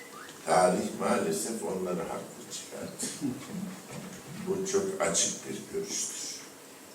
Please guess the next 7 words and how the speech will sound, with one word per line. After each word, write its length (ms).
İkincisi, 640
bu 300
savaşın 840
bütün 640
devletlerin 840
ve 220
toplumların 800